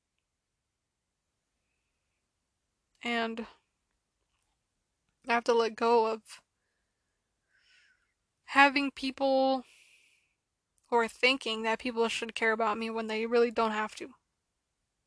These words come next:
Like, I was talking to my sister when I got back from doing a bunch of fuck shit,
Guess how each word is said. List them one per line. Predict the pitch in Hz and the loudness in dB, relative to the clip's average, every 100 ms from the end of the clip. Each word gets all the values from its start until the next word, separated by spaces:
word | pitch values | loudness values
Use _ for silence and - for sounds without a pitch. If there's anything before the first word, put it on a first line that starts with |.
| _ _ _ _ _ _ _ _ _ _ _ _ _ _ _ _ _ _ _ _ _ _ _ - | _ _ _ _ _ _ _ _ _ _ _ _ _ _ _ _ _ _ _ _ _ _ _ -2
Like, | 240 226 - - - _ _ | 0 0 -4 -18 -20 _ _
I | 247 | -4
was | |
talking | - 247 240 | 2 2 2
to | |
my | 226 220 | -6 -6
sister | - 233 - 247 | -4 -4 -2 -2
when | 226 | -2
I | 226 | 0
got | 226 220 | -2 0
back | 220 220 226 | -2 -2 -2
from | - 233 220 220 220 _ _ _ - - - - _ _ _ _ _ _ _ - | -10 -8 -8 -8 -14 _ _ _ -20 -20 -20 -20 _ _ _ _ _ _ _ -10
doing | 233 254 240 240 240 233 | -4 -2 -2 -4 -6 -8
a | 339 | -10
bunch | 233 240 - | -2 -2 -2
of | 226 | 0
fuck | 247 - | 0 0
shit, | - 269 - | -2 -2 -4